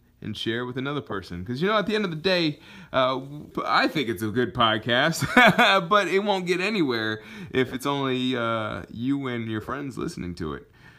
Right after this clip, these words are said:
So, uh, yeah, help a brother out. <laughs> Tell us, uh, tell somebody so they could tell somebody so they could tell somebody else. And, you know, if you don't wanna do that, at the very minimum, just leave a rating or a review.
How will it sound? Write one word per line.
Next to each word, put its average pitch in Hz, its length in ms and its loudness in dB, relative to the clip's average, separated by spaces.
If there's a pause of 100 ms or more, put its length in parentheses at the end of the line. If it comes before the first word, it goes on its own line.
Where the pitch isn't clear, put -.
(120)
So, 131 300 2
uh, 123 260 0
yeah, - 220 -2
help 208 220 -2
a 349 40 0
brother 285 300 0
out. 269 340 0 (480)
<laughs> 175 540 4 (480)
Tell 180 320 4
us, 170 140 0
uh, 165 140 0
tell 175 240 2
somebody 165 500 0
so 147 240 -2
they 151 120 0
could 143 140 -4
tell 151 200 0
somebody 143 400 -2
so 139 120 -6
they 127 120 0
could 127 160 -10
tell 123 160 0
somebody 113 360 -2
else. 85 280 -4
And, 117 180 -6
you 135 60 -4
know, 131 160 0
if 127 100 -4
you 170 80 -6
don't 165 140 0
wanna 156 160 -2
do 143 160 -2
that, 120 320 -2 (280)
at - 120 -8
the 98 80 -4
very 139 320 0
minimum, 98 580 -2 (500)
just - 140 -20
leave 117 160 -2
a 92 60 -2
rating 107 560 -4 (760)
or 92 200 -4
a 110 160 -2
review. 90 480 -6